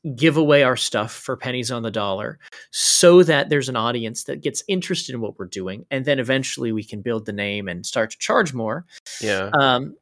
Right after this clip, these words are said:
Speaker 1: and I can appreciate that approach, but I think the, the, the side effect of that is it has caused prices for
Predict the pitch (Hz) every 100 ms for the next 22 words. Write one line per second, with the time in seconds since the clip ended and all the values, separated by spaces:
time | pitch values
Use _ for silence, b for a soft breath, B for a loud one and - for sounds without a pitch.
0 | - 220 220 208 190 165 - 208 202 -
1 | 180 170 120 107 - 151 - - - -
2 | b _ _ 135 143 135 127 - - _
3 | _ _ _ _ 147 139 175 160 - -
4 | _ _ _ _ _ _ _ _ _ _
5 | _ - - - 170 131 147 139 139 143
6 | 139 - 131 135 127 127 127 - 160 170
7 | 160 - 98 - 107 104 98 104 - 120
8 | 101 107 - - - b _ _ _ _
9 | _ - 151 147 _ - - 135 - -
10 | 147 143 135 - - 151 143 - 135 127
11 | - - 101 90 85 90